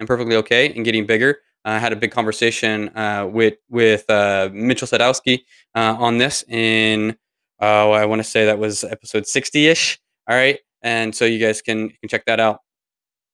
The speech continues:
uh, with him. And, and if you wanna learn a little more, a little bit more about, about kind of progressing the jumps in there and whatnot. Uh, the other thing that would fall into this category would be med ball throws, okay, or slams,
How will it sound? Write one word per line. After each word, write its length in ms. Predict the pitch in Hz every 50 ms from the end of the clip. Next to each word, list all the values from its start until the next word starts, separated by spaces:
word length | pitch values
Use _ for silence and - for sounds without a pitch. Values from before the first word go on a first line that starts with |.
| _ - -
uh, 180 | - 110 107 98 104
with 140 | 104 - -
him. 280 | - 131 123 120 113 - _ _ _ _ _ _ _ _
And, 580 | 113 113 113 113 107 110 107 107 104 - - - - _ _ _ _ _ _ _ _ _ _ _ _ _ _ _ _ _ _ _ _ _
and 240 | - 135 123 120 113
if 100 | 110 -
you 60 | 123
wanna 140 | 120 117 113
learn 160 | 113 117 113
a 40 | 113
little 120 | 113 120 104
more, 180 | 120 120 117
a 60 | 113
little 180 | 110 117 117 113
bit 160 | 113 110 90
more 200 | 117 117 117 110
about, 320 | 101 110 113 110 107 - - _ _
about 320 | 117 113 117 110 107 -
kind 120 | - 117 113
of 120 | 104 -
progressing 640 | - 104 101 110 117 113 - - 113 107 104 113 87
the 80 | 113 110
jumps 380 | 107 120 113 110 107 - -
in 100 | 113 107
there 380 | 110 110 107 101 101 107 - _
and 120 | - 113 110
whatnot. 400 | 113 95 113 113 107 104 - - _ _ _ _ _ - - -
Uh, 160 | 123 117 117
the 360 | 107 113 127 127 123 123 127
other 180 | 131 143 147 147
thing 260 | 143 156 147 143 139
that 120 | 139 135 131
would 140 | 131 127 -
fall 180 | - 135 139 135
into 140 | 131 131 127
this 120 | 127 -
category 460 | - 135 131 131 123 131 131 131 127
would 160 | 120 117 113
be 200 | 110 113 110 110
med 180 | 107 117 117 117
ball 140 | 123 120 123
throws, 380 | - 147 139 147 156 - - - _ _ _ _ _ _ _ _ _
okay, 320 | 131 123 123 123 120 - - _ _ _ _
or 180 | 117 110 110 107
slams, 560 | - - - 107 110 113 117 120 - -